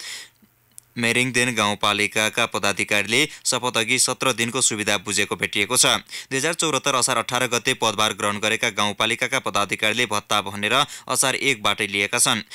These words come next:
शपथ ग्रहण अघि अन्ठानब्बे हजार छ सय बयालिस रुपियाँ लिएको महालेखा परीक्षकको प्रतिवेदनमा उल्लेख गरिएको छ। यो रकम राजस्व खातामा जम्मा गर्न भनिएको छ।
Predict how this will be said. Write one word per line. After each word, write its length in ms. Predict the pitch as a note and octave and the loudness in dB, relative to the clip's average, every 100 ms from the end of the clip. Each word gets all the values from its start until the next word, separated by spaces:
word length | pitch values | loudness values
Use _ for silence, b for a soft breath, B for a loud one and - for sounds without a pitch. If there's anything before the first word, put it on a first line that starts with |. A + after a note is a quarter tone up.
| B | B
शपथ 280 | - A#2 A#2 | -4 -2 -2
ग्रहण 260 | G#2 G#2 G#2+ | 0 2 2
अघि 220 | G2 G#2 A#2+ | 2 2 0
अन्ठानब्बे 460 | A2+ B2 A#2+ A#2 | 0 -2 0 0
हजार 300 | A2+ G#2+ A#2+ A2 | -2 0 0 0
छ 160 | - | -2
सय 200 | C3 D3+ | 0 0
बयालिस 400 | A2 A2 B2+ C#3+ | 0 0 2 0
रुपियाँ 240 | C3 B2 A#2+ | 0 0 0
लिएको 420 | G#2 G#2 B2+ C#3 B2+ B - | 2 0 2 0 0 B -6
महालेखा 400 | A#2 A#2+ B2+ C#3 | 0 0 0 0
परीक्षकको 500 | B2 A2 G#2+ C3+ C3 | 0 0 0 -2 -2
प्रतिवेदनमा 580 | B2+ G#2+ G#2 G2+ G2+ G#2 | 0 0 0 0 0 -2
उल्लेख 280 | G2+ G2+ G#2+ | 0 -2 -2
गरिएको 320 | G2+ G2+ A#2+ | -2 0 0
छ। 240 | A#2+ B2 G2+ B B A#2+ | 2 2 0 B B -4
यो 80 | G#2+ | -2
रकम 260 | G2+ A#2+ | -2 0
राजस्व 380 | G#2+ A2 B2+ C#3+ | 0 0 0 0
खातामा 400 | A#2+ A2 A#2+ B2 - - | -2 -2 0 0 -4 -10
जम्मा 300 | A2 A#2+ C3+ A#2 | -2 0 2 2
गर्न 160 | G#2 G#2 G2+ | 2 0 -2
भनिएको 380 | G#2 G2+ G2+ G#2 | 0 0 2 2
छ। 180 | D3+ | 2